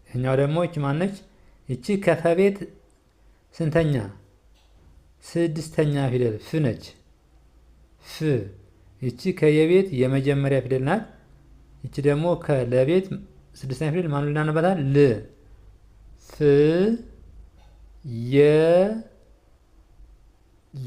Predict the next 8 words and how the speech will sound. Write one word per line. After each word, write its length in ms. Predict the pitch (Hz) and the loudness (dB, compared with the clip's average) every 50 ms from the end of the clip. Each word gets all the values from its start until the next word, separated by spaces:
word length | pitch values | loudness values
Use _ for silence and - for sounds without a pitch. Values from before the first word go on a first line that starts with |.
| 123 123 | -10 -6
ል። 100 | 120 131 143 151 147 139 131 117 107 104 107 - _ _ _ _ _ _ _ _ _ _ _ _ _ _ _ _ - - _ _ _ _ _ _ _ _ _ _ _ _ _ _ _ _ _ _ _ - | -2 0 2 4 4 4 2 0 -2 -8 -14 -16 _ _ _ _ _ _ _ _ _ _ _ _ _ _ _ _ -20 -20 _ _ _ _ _ _ _ _ _ _ _ _ _ _ _ _ _ _ _ -20
ፍ፣ 60 | - - 160 156 151 156 160 165 175 185 202 220 233 233 - - - _ _ _ _ _ _ _ _ _ _ _ _ _ _ _ _ _ _ _ _ _ _ _ _ _ _ _ _ _ - _ - 139 127 127 | -14 -8 -4 0 0 0 2 2 2 2 2 2 2 0 -2 -8 -20 _ _ _ _ _ _ _ _ _ _ _ _ _ _ _ _ _ _ _ _ _ _ _ _ _ _ _ _ _ -18 _ -8 -6 -4 -2
የ፣ 100 | 131 143 147 156 160 165 170 175 185 185 196 208 214 220 220 - - _ _ _ _ _ _ _ _ _ _ _ _ _ _ _ _ _ _ - | 2 6 6 6 6 6 6 6 4 4 2 -2 -6 -10 -14 -20 -20 _ _ _ _ _ _ _ _ _ _ _ _ _ _ _ _ _ _ -6
ል። 120 | 143 139 147 151 139 120 104 101 - - _ _ _ _ _ _ _ _ _ _ _ _ | -2 0 2 2 2 2 -2 -6 -14 -20 _ _ _ _ _ _ _ _ _ _ _ _
በአንድ 180 | 131 131 139 139 | -2 0 0 0
ላይ 100 | 143 139 | -2 -2
ስናነበው 460 | - 151 147 147 156 156 156 180 180 | -2 -2 -2 -2 -2 -2 -2 -2 -2
ይሄን 220 | 180 165 185 220 | 0 0 -2 -2